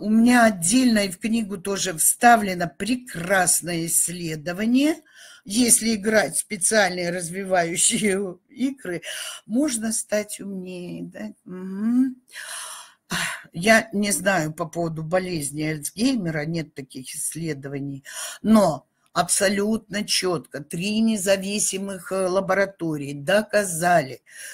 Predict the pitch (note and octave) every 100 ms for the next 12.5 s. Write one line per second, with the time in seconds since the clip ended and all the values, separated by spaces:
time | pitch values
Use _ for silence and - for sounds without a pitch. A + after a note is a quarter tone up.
0 | - - - - A3 E3+ C3 _ _ _
1 | _ - F3+ B3+ D4+ D4+ - - B3 A3
2 | A3 - - - G#3 G#3+ - G3+ G3+ G#3
3 | D4+ D4 F#3 E3+ E3+ F#3 A3+ A3+ - D#3+
4 | G#3 A#3 A#3 E3+ - E3+ F3 E3 G#3 C4
5 | A3+ G3 G3 F3+ - G3 G3 G3+ G3+ F#3
6 | - - - - - A#3 G3+ D#3+ D#3 _
7 | - - - B3+ G#3 G3 G#3 G#3 F#3+ F#3
8 | F3 F3 F3 F3+ F3 E3 E3 F3 - E3+
9 | E3 D#3 D#3+ E3 - D#3+ D#3+ - - -
10 | G3 G#3 G3 E3+ - - G3+ A#3 - A#3+
11 | B3 A3+ A#3 G3 G#3 A3 G#3+ - G#3+ G3
12 | - - - G3+